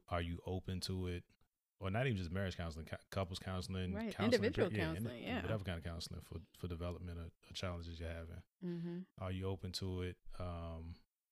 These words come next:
Speaker 1: before there's an issue? Or is it only a last resort? Or is it even an option?
Speaker 2: Yeah.
Speaker 1: I'd be interested in, um,
Speaker 2: Me too. I'd love to know
Speaker 1: feedback.
Speaker 2: that, 'cause I'm always down for a good
Speaker 1: Yeah.
Speaker 2: let it all out kind of
Speaker 1: And,
Speaker 2: section.
Speaker 1: and got, if you listen to this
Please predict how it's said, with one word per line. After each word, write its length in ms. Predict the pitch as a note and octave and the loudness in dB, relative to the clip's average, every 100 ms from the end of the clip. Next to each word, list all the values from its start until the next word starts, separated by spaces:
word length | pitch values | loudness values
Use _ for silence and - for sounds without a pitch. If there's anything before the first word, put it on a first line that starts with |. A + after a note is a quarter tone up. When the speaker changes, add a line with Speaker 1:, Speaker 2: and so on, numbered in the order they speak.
| _ _ _ _ _ _ - | _ _ _ _ _ _ -8
Speaker 1:
before 320 | F2+ - F#2 | -6 -2 0
there's 200 | G#2 G#2+ | 2 2
an 80 | B2 | 2
issue? 320 | C3 - B2+ B2+ - _ _ _ _ | 0 0 -2 -2 -8 _ _ _ _
Or 160 | F#2 F2 | -2 0
is 100 | E2 | 0
it 80 | E2+ | 0
only 480 | F2+ F2+ F2+ F2 F2 - | 0 0 0 -2 -4 -4
a 60 | |
last 380 | F2 E2+ E2+ E2+ - | -2 0 0 -2 -6
resort? 340 | E2 F2 E2+ - _ - - _ _ _ - | -4 -2 -2 -6 _ -20 -20 _ _ _ -4
Or 120 | F2+ | 0
is 180 | F2+ E2+ | 2 2
it 140 | F2+ - - | 0 -4 -2
even 260 | G2+ F#2 F2+ | 0 2 0
an 140 | E2+ | 0
option? 340 | F2+ F#2 - D#2+ - _ _ _ G3 | -2 -2 -6 -10 -12 _ _ _ -12
Speaker 2:
Yeah. 180 | F3 | -6
Speaker 1:
I'd 80 | E2 | -4
be 80 | E2 | -2
interested 460 | E2+ E2 E2 - E2+ | 0 0 0 -2 -6
in, 180 | E2 E2 | -6 -4
um, 320 | E2+ E2 E2 - _ - | -4 -2 -4 -10 _ 2
Speaker 2:
Me 140 | C#4 | 2
too. 360 | - F#3 F#3 E3 | 4 4 6 6
I'd 100 | F3+ | 4
love 200 | F3 F3+ | 2 2
to 60 | F3 | 4
know 100 | D3+ D3 | 4 4
Speaker 1:
feedback. 200 | D3 D3 | 2 0
Speaker 2:
that, 60 | - - - | -4 -12 -10
'cause 220 | E3 - B3 | -8 -8 -2
I'm 220 | F3+ F#3+ | 0 2
always 320 | D#3+ E3+ E3 | 2 2 2
down 240 | E3 D3+ D3+ | -2 -4 -4
for 140 | E3+ | -6
a 60 | D#3+ | -4
good 380 | E3+ D#3+ - - - - G2 | -2 0 2 0 0 -6 -4
Speaker 1:
Yeah. 60 | F2 E2+ F3 | -4 -4 -4
Speaker 2:
let 160 | D#3 D#3+ | -2 0
it 80 | D#3+ | 2
all 220 | D#3+ D#3+ | 2 2
out 220 | E3 F3 - - - - | 0 -4 -12 -20 -20 -12
kind 120 | G3+ | -6
of 80 | F#3+ | 2
Speaker 1:
And, 100 | A2+ | 4
Speaker 2:
section. 200 | G2+ G#2+ | 4 4
Speaker 1:
and 80 | F3+ | 4
got, 220 | A2 G2+ | 2 2
if 100 | G#2 | 0
you 80 | A#2 | 2
listen 260 | C3 - B2 | 2 2 2
to 80 | |
this 320 | A2 A2 A2 | 4 4 2